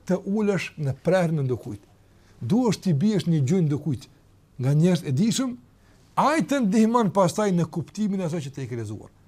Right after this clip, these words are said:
Por njeri të pavarësohet në kuptimin e fesë, të pavarësohet duke lexuar, duke ndëgjuar në internet, e kështu me radhë, gjitha këto janë alternativa të rrezikshme,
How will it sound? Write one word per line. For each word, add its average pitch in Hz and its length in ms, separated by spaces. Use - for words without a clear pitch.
Por 143 160
njeri 247 340
të 214 180
pavarësohet 214 720
në 190 260
kuptimin 233 500
e 180 100
fesë, 151 300
të 175 100
pavarësohet 202 540
duke 208 220
lexuar, 190 580
duke 170 220
ndëgjuar 202 420
në 196 60
internet, 196 460
e 175 60
kështu 196 140
me 202 120
radhë, 220 200
gjitha 170 340
këto 190 180
janë 170 140
alternativa 180 960
të 190 140
rrezikshme, 160 720